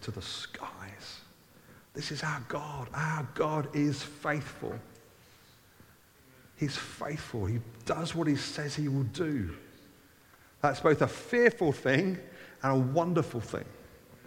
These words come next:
It's fearful 'cause he says he will punish sin. And it's wonderful because he says he'll, he'll forgive those who ask him. He's faithful. He will do what he says he will do.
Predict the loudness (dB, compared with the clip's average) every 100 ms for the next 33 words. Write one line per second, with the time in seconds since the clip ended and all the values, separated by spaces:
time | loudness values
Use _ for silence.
0 | -20 -20 -6 -2 -2 4 6 8 6 6
1 | 4 4 4 4 4 4 0 -2 -2 -4
2 | -6 -6 -4 -4 -6 -10 -20 -20 -20 _
3 | -20 -20 -12 0 2 4 6 8 8 6
4 | 6 6 4 4 0 -2 2 2 4 4
5 | 2 -2 -2 4 4 4 2 2 -2 0
6 | 2 4 4 2 0 -2 -4 -6 -4 -6
7 | -6 -14 -20 -20 -20 -20 -20 _ -20 _
8 | _ _ _ _ _ -20 _ _ _ _
9 | _ -8 -6 -4 -4 -2 2 2 4 4
10 | 4 6 6 6 4 0 2 2 -2 -2
11 | -6 -4 -2 -2 -4 -6